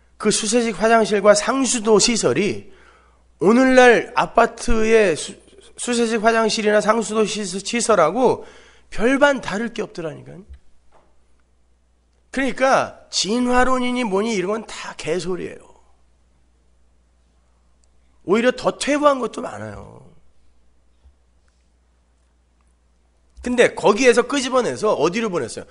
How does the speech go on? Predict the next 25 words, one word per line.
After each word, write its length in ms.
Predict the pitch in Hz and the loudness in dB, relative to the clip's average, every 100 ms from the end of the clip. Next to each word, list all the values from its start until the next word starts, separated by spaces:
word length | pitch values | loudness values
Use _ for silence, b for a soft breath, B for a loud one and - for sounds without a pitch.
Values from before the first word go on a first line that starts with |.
| b b b | b b b
광야로 560 | - 220 302 302 294 233 | 0 2 4 2 2 0
보내버려요. 840 | 226 247 220 190 131 127 127 120 _ _ _ _ _ _ - | 0 0 0 -2 -4 -6 -10 -16 _ _ _ _ _ _ -10
분리가 420 | 254 277 277 262 | -2 0 4 4
일어났는데 880 | 226 240 220 151 123 160 190 101 - b b b | 4 2 2 -2 -6 -8 -8 -8 -16 b b b
거기서 300 | - 269 262 | 0 0 0
잘 200 | - 190 | -4 -4
먹고 260 | 247 262 269 | -2 -4 -6
잘 260 | - 214 247 | -2 0 2
살던 320 | 254 226 247 | 0 0 -2
사람을 640 | 220 247 214 220 294 - _ _ - - - - | -2 -4 -4 -4 -6 -12 _ _ -20 -20 -20 -10
광야로 480 | - 220 262 254 240 | 0 2 4 2 0
보내서 500 | 214 175 170 226 151 | 0 0 2 0 0
죽을 480 | - 240 311 294 - | -4 0 2 0 -2
때까지 540 | 285 - - 277 285 | -2 0 -2 0 -2
텐트만 500 | - 285 - 254 208 | -4 -6 -2 -2 -2
치게 200 | - 160 | -4 -8
했어요. 340 | 123 107 - - _ _ - - - - | -10 -12 -20 -20 _ _ -20 -20 -20 -8
장막 440 | 165 180 190 175 | -6 -4 -4 -4
생활을 360 | - 139 113 120 | -6 -8 -10 -12
하게 160 | 107 | -18
했단 200 | - - - | -20 -20 -20
말입니다. 280 | _ _ _ _ _ _ _ | _ _ _ _ _ _ _
나그네로 540 | 120 165 202 196 175 147 | -2 0 -2 -8 -10 -10
살게 300 | 135 120 110 | -12 -12 -18
했어요. 340 | 98 - 139 | -20 -20 -20